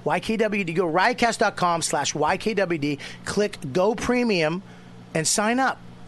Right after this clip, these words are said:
That's it. Sign up one time every month. You never have to worry about it. Any episode you ever wanted to listen to out of the three hundred and fifty we have. But don't worry, if you can't afford the one ninety-nine, it, ten episodes are always free.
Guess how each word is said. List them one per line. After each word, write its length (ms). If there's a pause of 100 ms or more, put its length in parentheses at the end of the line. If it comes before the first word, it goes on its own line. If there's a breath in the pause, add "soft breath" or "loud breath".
(160)
That's 220
it. 180 (560)
Sign 300
up 100
one 260
time 480 (340 loud breath)
every 260
month. 380
You 100
never 280
have 220
to 80
worry 220
about 280
it. 100 (120)
Any 260
episode 400
you 200
ever 180
wanted 300
to 80
listen 280
to 340 (500 loud breath)
out 120
of 80
the 100
three 360
hundred 240
and 100
fifty 380
we 120
have. 300 (300 loud breath)
But 140
don't 200
worry, 320
if 200
you 80
can't 300
afford 400
the 80
one 220
ninety-nine, 720 (680)
it, 100 (120)
ten 280
episodes 480
are 100
always 340
free. 360